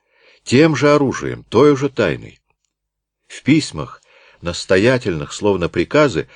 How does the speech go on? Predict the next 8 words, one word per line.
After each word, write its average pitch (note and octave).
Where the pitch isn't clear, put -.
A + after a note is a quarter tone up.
он B2
угрожал A2+
предать A2
Матильду, G2
обнародовать F#2+
ее A2
любовную G2
переписку F2